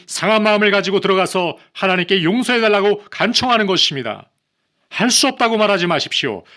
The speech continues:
그것은 거짓말입니다. 여러분이 그렇게 하지 못하는 것은 여러분의 완강한 고집 때문입니다. 완강한 마음 때문입니다. 자, 오늘 밤 여러분은 하나님과 화해할 수 있는 위치에 있습니다. 여러분은 이 화해를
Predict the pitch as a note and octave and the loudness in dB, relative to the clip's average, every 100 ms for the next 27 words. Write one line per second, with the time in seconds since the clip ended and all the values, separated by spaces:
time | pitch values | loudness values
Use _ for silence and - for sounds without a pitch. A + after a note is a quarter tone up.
0 | - D3 F3 F3 C#3+ - - - F3 A#3+ | -6 -2 0 2 -2 -6 -12 -4 0 2
1 | A3+ E3 C3+ G2+ F2+ - _ _ _ _ | 2 2 -2 -8 -12 -18 _ _ _ _
2 | _ _ D#3+ G3 G#3 G#3 G#3 G#3 G3+ G3+ | _ _ 0 2 2 2 0 2 0 0
3 | G3+ G3+ G3+ F#3+ - F3+ C3+ F#3 G3 G3+ | -2 -2 -2 -2 -2 -4 0 0 2 2
4 | F3+ - _ C3+ A3+ B3 A#3+ F3+ E3 G#2+ | 0 -6 _ 0 2 2 0 0 -2 -4
5 | - G3+ C4 - B3 G#3 F3+ C#3 G2+ F2+ | -4 0 0 0 0 2 0 -2 -4 -8
6 | - - - B2 G#3+ A#3 A#3 A3+ G#3 G3+ | -14 -20 -4 0 2 2 0 0 0 -2
7 | - - - C3 G3+ B3+ - A#3 F#3 D#3+ | -6 -16 -4 0 2 0 0 0 0 -2
8 | A#2 F#2 F2 - _ _ _ - - G3+ | -4 -6 -10 -18 _ _ _ -2 2 2
9 | C#3 F2 - _ _ - F3 G#3 G#3+ G3+ | 0 -4 -12 _ _ -2 0 2 2 2
10 | G3 F#3 F#3+ D3+ F#2+ - - G#3 G3 G3 | 2 2 0 -4 -8 -16 -4 0 2 2
11 | F#3 G#3+ B3 A#3+ - A3 G#3 G3 G#3 - | 0 0 2 0 0 -2 0 0 -2 2
12 | F#3+ - E3+ D#3 B2 F#2 - _ _ _ | 2 0 -4 -4 -4 -6 -12 _ _ _
13 | _ D3 G3 G3+ E3+ G#3+ - G#3 G3+ G3 | _ 2 2 2 2 0 2 2 2 2